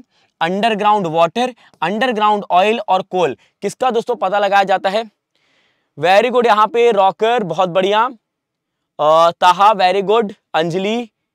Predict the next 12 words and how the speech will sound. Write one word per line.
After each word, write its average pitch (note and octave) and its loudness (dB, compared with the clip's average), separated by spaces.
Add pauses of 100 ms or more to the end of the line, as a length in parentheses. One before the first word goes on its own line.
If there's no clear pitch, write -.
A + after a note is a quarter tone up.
(280)
बहुत F3+ 0
बढ़िया, E3+ 0 (100)
अतुल। D3 -2 (280)
यहाँ E3+ 0
पे B3 -8
करेक्ट A3+ -6
आंसर G#3 -2
होगा G#3+ 0 (120)
ए G3+ 4
ऑप्शन, D#3 0
रेडियो G3+ -2 (120)
एक्टिविटी, F3+ -6